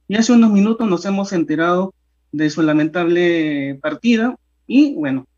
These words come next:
esperemos que, eh, la familia esté tranquila, y de aquí, de R C R Deportes, las condolencias del caso, tanto para la fami-, la familia de Pierre Manrique como todas sus amistades. Pero en esta oportunidad, eh, también vamos a hablar, ¿no? Vamos a hablar de lo que, eh, se viene haciendo,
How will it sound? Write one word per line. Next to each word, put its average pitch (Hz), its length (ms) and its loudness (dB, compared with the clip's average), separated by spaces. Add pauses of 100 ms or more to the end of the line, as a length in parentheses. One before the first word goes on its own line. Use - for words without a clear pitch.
esperemos 175 720 -6 (380)
que, 175 300 2 (440)
eh, 135 40 -2 (140)
la 147 160 0
familia 170 440 0
esté 151 160 -6
tranquila, 190 520 -2
y 165 140 0
de 147 280 -2
aquí, 185 260 -6
de 156 200 0
R 165 160 -2
C 170 120 -10
R 165 140 -4
Deportes, 170 440 -6
las 160 140 -4
condolencias 151 520 0
del 135 140 -8
caso, 165 280 -8
tanto 185 220 -4
para 190 160 0
la 170 160 2
fami-, 175 360 -4
la 160 100 -4
familia 196 320 -2
de 156 80 -2
Pierre 175 180 -4
Manrique 180 440 -6 (340)
como 190 360 -4
todas 180 280 -4
sus 180 300 -6 (320)
amistades. 139 600 0 (140)
Pero 240 140 2
en 285 60 6
esta 294 180 4
oportunidad, 214 680 0 (140)
eh, 170 280 0
también 196 440 0
vamos 185 280 -6
a 165 60 -6
hablar, 175 320 2
¿no? 151 160 -2
Vamos 170 300 -6
a 143 60 -4
hablar 196 200 -2
de 175 80 -4
lo 151 160 -4
que, 143 460 -8
eh, - 80 -14
se 143 160 -4
viene 170 480 2
haciendo, 175 680 -2